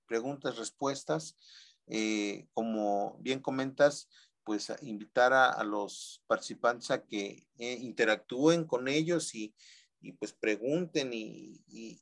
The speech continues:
y, y, y traten de disipar la, la mayor de las dudas que, que, que pudieran tener para, para que sea provechosa la, la participación. Em, y desde luego, desde luego, este, comentarles, pues, que de alguna manera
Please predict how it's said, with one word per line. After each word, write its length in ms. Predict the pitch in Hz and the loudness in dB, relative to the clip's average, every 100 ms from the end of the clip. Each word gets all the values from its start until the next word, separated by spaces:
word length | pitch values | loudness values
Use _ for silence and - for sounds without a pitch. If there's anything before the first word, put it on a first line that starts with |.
| _ | _
y, 240 | - - _ - | -20 -20 _ -20
y, 220 | 127 - - | -20 -20 -20
y 140 | 110 | -16
traten 400 | - 127 131 127 | 2 2 2 -4
de 80 | 113 | -4
disipar 460 | 101 113 - 123 | -4 -4 2 4
la, 240 | 123 117 104 | 6 4 4
la 140 | 104 | -2
mayor 400 | 104 104 98 117 | 0 -4 0 0
de 80 | 113 | 0
las 180 | 107 101 | -2 -2
dudas 260 | 117 113 - | -2 -4 -4
que, 240 | 104 104 - | -6 -6 -10
que, 180 | 98 95 | -16 -14
que 120 | 98 | -16
pudieran 480 | - 107 117 117 107 | -6 0 0 0 -4
tener 380 | 104 113 131 - - - - _ _ _ | -6 -4 -4 -6 -18 -18 -20 _ _ _
para, 440 | 107 101 98 - - | 4 6 4 2 0
para 260 | 107 101 - | 2 2 0
que 120 | 104 | -4
sea 240 | - 120 | 0 0
provechosa 640 | 123 110 - - 127 - 101 | 0 -2 -4 -4 -4 0 0
la, 240 | 92 92 | 0 -2
la 160 | 95 - | -4 -2
participación. 920 | 101 95 - 107 - 98 - 127 127 - - - _ _ _ | -4 -4 -8 -10 -6 -6 -2 -2 -2 -12 -20 -20 _ _ _
Em, 640 | 117 113 113 110 110 90 _ _ _ _ | 0 2 2 0 -6 -12 _ _ _ _
y 160 | 151 127 | -4 2
desde 280 | 123 117 123 | 2 4 8
luego, 560 | 139 180 160 160 160 _ | 12 10 10 6 4 _
desde 340 | - 120 113 | -2 -2 0
luego, 400 | 117 131 139 139 - 440 | 2 2 2 6 10 10
este, 540 | - - 302 285 220 208 _ _ | 10 2 0 0 -2 -4 _ _
comentarles, 760 | - - - - 139 160 165 - | 8 10 10 8 10 10 6 -4
pues, 160 | 120 - | -6 -2
que 120 | 117 | 2
de 100 | 110 | 4
alguna 280 | 107 135 160 | 4 2 4
manera 500 | 147 139 143 156 | 4 4 6 6